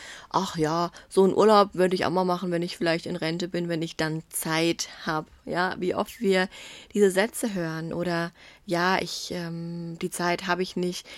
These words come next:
aber irgendwann vielleicht“, wo ich mir denk, du hast es gerade so gut auf den Punkt gebracht.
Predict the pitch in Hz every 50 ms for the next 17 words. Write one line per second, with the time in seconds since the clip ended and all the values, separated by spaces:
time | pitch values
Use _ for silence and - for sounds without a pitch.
0 | - - - 165 165 165 - - 185 190 185 185 185 170 170 165 170 180 185 185
1 | - - 175 165 160 165 165 170 185 196 - - - _ - 147 180 190 - 190
2 | 196 190 196 190 196 196 202 - _ _ _ _ _ _ _ _ _ _ _ _
3 | _ _ _ _ _ _ _ _ - - - - - - - - - - - -
4 | - - _ _ _ _ _ _ _ _ - - - - - - - - - 202
5 | - - - - - 190 190 190 185 185 196 202 214 208 - - - 190 185 -
6 | 185 185 190 - 214 - - 170 175 196